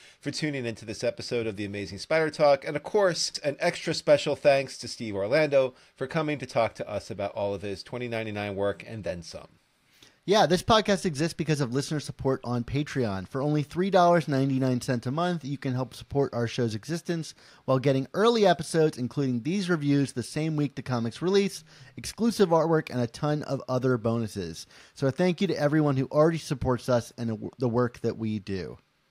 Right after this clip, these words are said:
Speaker 1: Dan and I really want to increase all of the awesome work that we do in twenty twenty-four, including more interviews with modern creators. So if you are already a patron or want to become one, please help us meet our goals and make this a better podcast by considering supporting our show.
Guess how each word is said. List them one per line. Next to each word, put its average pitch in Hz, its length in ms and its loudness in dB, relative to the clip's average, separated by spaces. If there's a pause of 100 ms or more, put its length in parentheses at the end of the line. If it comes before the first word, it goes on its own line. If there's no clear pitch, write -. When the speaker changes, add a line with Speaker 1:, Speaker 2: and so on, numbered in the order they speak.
(1040)
Speaker 1:
Dan 190 220 8
and 180 100 2
I 165 40 6
really 151 260 2
want 135 160 2
to 120 80 -2
increase 120 560 -6
all 180 240 6
of 135 80 -2
the 120 140 2
awesome 113 360 2
work 107 220 -4
that 110 140 -8
we 104 100 -6
do 107 180 -4
in 98 100 -6
twenty 104 260 -10
twenty-four, 135 680 2
including 160 540 0
more 151 200 4
interviews 123 560 -2
with 107 120 -4
modern 110 300 0
creators. 90 680 -6
So - 200 -6
if 107 100 -6
you 120 100 -2
are 113 140 -2
already 156 320 0
a - 100 -4
patron 180 540 -4
or 110 120 -2
want 101 180 -2
to 98 40 -6
become 175 400 -4
one, 165 400 0
please 123 300 -8
help 165 340 -2
us 123 260 0
meet 113 220 -6
our 95 140 -4
goals 107 420 -6
and 110 220 -12
make 135 240 -6
this 120 200 -6
a 95 60 -12
better 131 260 -2
podcast 101 680 -4
by 95 100 -2
considering 135 600 -10
supporting 104 500 -8
our 92 140 -8
show. - 340 -12